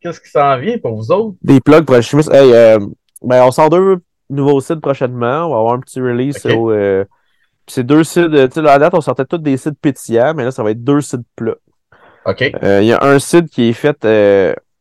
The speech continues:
Speaker 2: à quatre-vingts pour cent de pommes sauvages que, euh, moi puis l'équipe de brasseurs, on est allé ramasser dans, euh,
Speaker 1: <laughs>
Speaker 2: dans le
Speaker 1: Cool.
Speaker 2: bois, là. <laughs> Ça a été tout un projet.
Speaker 1: Ouais.
Speaker 2: Et l'autre partie,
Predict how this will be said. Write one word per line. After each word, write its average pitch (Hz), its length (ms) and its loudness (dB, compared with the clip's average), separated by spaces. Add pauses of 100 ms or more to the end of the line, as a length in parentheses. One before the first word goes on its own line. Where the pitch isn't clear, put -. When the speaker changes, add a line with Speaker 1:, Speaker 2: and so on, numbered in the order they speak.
(140)
Speaker 2:
à 113 200 -2
quatre-vingts 151 420 -2
pour 139 200 -4
cent 160 140 -2
de 135 120 0
pommes 131 280 -2
sauvages 123 640 0
que, 101 100 -10
euh, 95 360 -4
moi 107 240 -6
puis - 180 -10
l'équipe 104 240 -2
de 110 80 2
brasseurs, 104 380 2
on 117 100 -2
est 107 60 -4
allé 101 140 -2
ramasser 104 540 -2
dans, 123 80 -4
euh, 95 440 -6 (440)
Speaker 1:
<laughs> - 0 - (440)
Speaker 2:
dans 107 100 0
le 110 60 0
Speaker 1:
Cool. 110 80 -10 (100)
Speaker 2:
bois, 113 320 4
là. 151 380 4 (100)
<laughs> - 100 -12
Ça - 160 -6
a - 40 2
été - 120 -16
tout - 200 -6
un 110 60 2
projet. 110 520 2 (320)
Speaker 1:
Ouais. 113 340 -2 (200)
Speaker 2:
Et 104 80 0
l'autre 123 200 2
partie, - 360 -2